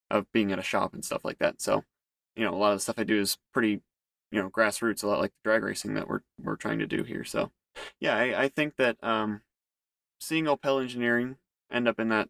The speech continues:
in that first place would be cool, even though it seems at this point it would be a little unrealistic.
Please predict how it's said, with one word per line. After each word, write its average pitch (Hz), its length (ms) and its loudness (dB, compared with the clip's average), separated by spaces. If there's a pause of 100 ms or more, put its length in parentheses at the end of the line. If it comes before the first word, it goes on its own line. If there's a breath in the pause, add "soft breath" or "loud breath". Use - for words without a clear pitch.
(100)
in 107 100 -4
that 107 160 0
first - 240 -2
place 104 300 0
would 104 120 0
be 98 100 -2
cool, 101 220 0
even 101 160 -2
though 101 140 2
it 95 80 -6
seems 104 240 0
at 92 80 -8
this 101 120 -2
point 101 220 -2
it - 20 0
would 101 80 -2
be 101 80 -2
a 98 80 -2
little 98 220 -2
unrealistic. - 640 -4